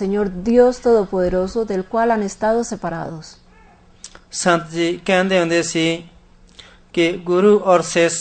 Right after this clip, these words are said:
Speaker 2: ਦੋਨੋਂ ਹੈ। ਹੁਣ ਜੋ ਸੇਵਕ ਹੈ,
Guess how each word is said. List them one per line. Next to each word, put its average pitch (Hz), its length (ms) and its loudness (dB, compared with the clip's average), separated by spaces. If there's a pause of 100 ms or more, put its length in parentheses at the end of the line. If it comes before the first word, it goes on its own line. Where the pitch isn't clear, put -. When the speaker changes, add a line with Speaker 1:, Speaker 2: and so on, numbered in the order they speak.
(240)
Speaker 2:
ਦੋਨੋਂ 180 520 4
ਹੈ। 170 300 2 (680)
ਹੁਣ 180 440 2 (120)
ਜੋ 170 460 2 (600)
ਸੇਵਕ 185 520 0
ਹੈ, 180 420 2